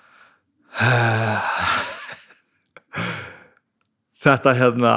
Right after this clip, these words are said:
þetta er svona viðtal þar sem ég svona áttaði mig hægt og rólega á því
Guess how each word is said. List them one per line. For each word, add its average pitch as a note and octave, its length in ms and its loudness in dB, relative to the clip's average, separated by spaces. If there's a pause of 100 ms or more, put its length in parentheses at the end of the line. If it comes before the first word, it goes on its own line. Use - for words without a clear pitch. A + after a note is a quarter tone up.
(340)
þetta C3+ 260 2
er B2 60 4
svona A#2+ 320 -2
viðtal E3+ 640 0 (840)
þar B2 160 2
sem B2 100 0
ég A#2+ 160 2
svona A2+ 220 -4 (100)
áttaði D3+ 640 2
mig C#3 300 2 (340)
hægt - 400 -2
og C3+ 160 8
rólega C#3 400 6
á B2 160 6
því D3 280 4